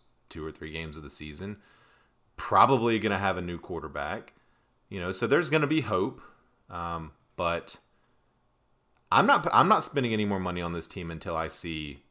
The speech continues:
something change. I'll just say that. I'll continue to give my time to continue to do this podcast, continue to watch the games on T V, continue to spend way too much time thinking about the team and researching and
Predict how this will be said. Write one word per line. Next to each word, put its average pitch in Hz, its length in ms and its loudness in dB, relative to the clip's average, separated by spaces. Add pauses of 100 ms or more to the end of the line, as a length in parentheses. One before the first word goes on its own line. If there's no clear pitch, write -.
(100)
something 78 400 -10
change. - 380 -20 (460)
I'll 92 100 -2
just 87 220 -8
say 52 160 -12
that. - 240 -20 (1600)
I'll 170 140 4
continue 190 280 2
to 143 60 0
give 147 100 4
my 131 140 4
time 110 500 0
to 110 120 -12
continue 101 360 -4
to 95 80 -6
do 98 80 -4
this 98 140 -6
podcast, 92 580 -2
continue 90 300 -8
to 90 80 -4
watch 92 480 -2 (600)
the 107 80 -6
games 101 280 0
on 95 140 -2
T 95 180 -6
V, 90 300 -2
continue 120 420 0
to 107 80 0
spend 113 500 -2
way 117 300 6
too 123 160 2
much 113 220 -4
time 104 180 -2
thinking 95 400 -6
about 87 240 -2
the 90 80 -8
team 87 380 -8
and 82 100 -8
researching 92 720 -6
and 80 160 -8